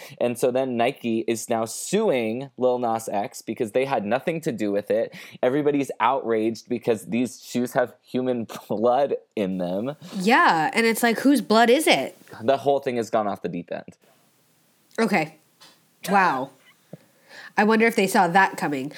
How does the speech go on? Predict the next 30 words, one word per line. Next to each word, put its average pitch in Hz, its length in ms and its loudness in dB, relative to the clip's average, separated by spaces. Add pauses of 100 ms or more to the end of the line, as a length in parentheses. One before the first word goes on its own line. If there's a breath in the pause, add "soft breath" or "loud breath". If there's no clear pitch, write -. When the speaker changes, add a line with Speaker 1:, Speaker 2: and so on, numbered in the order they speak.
(140 loud breath)
Speaker 2:
I 240 80 2
mean, 254 140 6
I'm 233 140 2
sure 226 260 4
they 233 160 4
knew, 196 240 2
like, 180 260 4
original 180 420 2
controversy 220 640 0
and 220 80 0
what 220 120 0
it 202 60 0
would 226 160 2
be, 262 420 0
and 180 240 0
then, 175 680 2
like, 160 200 -2
the 147 100 -6
shoes 180 420 0
and 135 160 -8
situation. - 640 -10 (100)
Speaker 1:
Something 240 640 -2
about 131 560 -2
that 107 400 0 (520 soft breath)
weirds 127 520 0
me 117 180 -2
out. 85 420 -6 (440)
Uh, 127 180 0
little, 196 540 -2
Lil, 208 500 -2